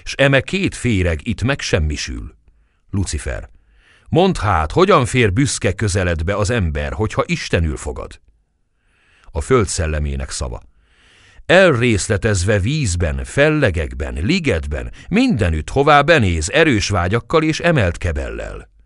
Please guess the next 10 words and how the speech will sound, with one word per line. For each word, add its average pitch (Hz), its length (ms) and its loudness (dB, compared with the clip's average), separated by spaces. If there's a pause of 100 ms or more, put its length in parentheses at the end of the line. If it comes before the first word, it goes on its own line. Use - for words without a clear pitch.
(280)
Eltűnik. 64 800 -8 (1500)
A - 60 2
ligetet, 131 560 2
forrást 101 800 -2
tünde 127 380 2
játszi 101 460 0
nimfák 76 600 -2
népesítik. 65 840 -10 (840)
Éva. 71 460 -4 (880)
Ah, 180 340 6